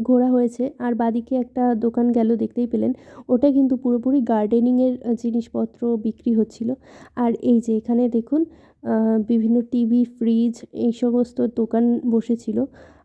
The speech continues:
আর এটা একটা ওই শান্তিনিকেতনের যে জামাকাপড় হয় সেটারই একটা স্টল।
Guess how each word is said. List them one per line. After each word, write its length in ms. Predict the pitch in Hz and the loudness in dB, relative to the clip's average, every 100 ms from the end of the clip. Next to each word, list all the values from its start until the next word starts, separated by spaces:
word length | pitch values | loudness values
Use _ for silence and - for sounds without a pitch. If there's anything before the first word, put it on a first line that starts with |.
| - | -6
আর 220 | 277 277 | 0 2
এটা 400 | 262 262 277 277 | 2 0 2 0
একটা 400 | 269 269 254 254 | -2 -2 -2 -2
ওই 260 | - 254 | 0 0
শান্তিনিকেতনের 1160 | 233 240 226 208 - 233 240 254 254 247 240 233 | -2 -2 -4 -4 -4 -4 -2 0 0 2 2 0
যে 160 | 240 | 0
জামাকাপড় 580 | 233 226 208 214 233 262 | -2 -2 -2 -2 -2 0
হয় 220 | 226 226 269 - - | 0 -2 -4 -8 -20
সেটারই 460 | - - 233 220 240 | -6 -2 0 0 0
একটা 300 | 247 - 226 | -2 -4 -6
স্টল। 400 | - - 202 240 | -6 -8 -8 -8